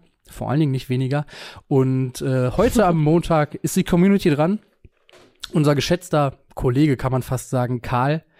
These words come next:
Speaker 1: Karl Kanal, hat die, äh, Vorschläge aus der Community gesammelt, kuratiert und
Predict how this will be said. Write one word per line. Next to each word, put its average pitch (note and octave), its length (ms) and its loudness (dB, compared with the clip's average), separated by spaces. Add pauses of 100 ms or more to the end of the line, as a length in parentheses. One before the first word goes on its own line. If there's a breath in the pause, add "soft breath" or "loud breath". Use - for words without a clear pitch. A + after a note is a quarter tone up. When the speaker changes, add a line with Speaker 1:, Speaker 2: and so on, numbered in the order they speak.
(320 soft breath)
Speaker 1:
Karl C3 220 -4
Kanal, C3+ 500 -2 (340 loud breath)
hat - 440 -6
die, E3 480 0
äh, C3 520 -2
Vorschläge E3 420 0
aus C#3 140 -2
der C#3 80 -2
Community D#3+ 600 2 (140)
gesammelt, F#3 600 0
kuratiert F#3 760 -2
und E3 460 -2